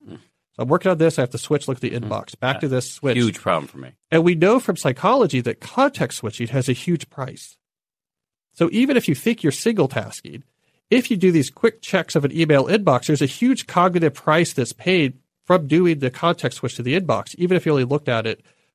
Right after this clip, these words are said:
Speaker 2: for a minute. Now, that reduces our cognitive capacity. It burns us out. And then the other issue is that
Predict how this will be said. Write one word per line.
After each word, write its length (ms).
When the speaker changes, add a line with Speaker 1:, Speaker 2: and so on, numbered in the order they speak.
Speaker 2:
for 140
a 40
minute. 400
Now, 160
that 180
reduces 360
our 80
cognitive 340
capacity. 560
It 240
burns 300
us 160
out. 320
And 140
then 100
the 140
other 240
issue 360
is 200
that 260